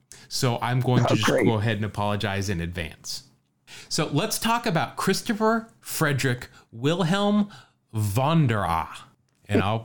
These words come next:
Speaker 1: I'll probably say his last name, von der Aa, three different ways throughout this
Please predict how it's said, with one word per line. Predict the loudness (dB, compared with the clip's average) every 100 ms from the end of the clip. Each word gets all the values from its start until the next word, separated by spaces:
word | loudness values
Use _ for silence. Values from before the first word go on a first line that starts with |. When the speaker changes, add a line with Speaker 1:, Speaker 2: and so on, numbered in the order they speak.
| 0
Speaker 1:
I'll | 0
probably | 0 -2 0 0
say | 0 0
his | 0 0
last | -2 -2 -2
name, | -2 -2
von | 0 0 0
der | 0
Aa, | 0 0 -2 -8 -10
three | -6 0 2 2
different | 2 0 -2 -2
ways | -4 -2 0 -2 -4 -6 -10 _ -20 -18 -4
throughout | -4 -4 -6
this | -8 -10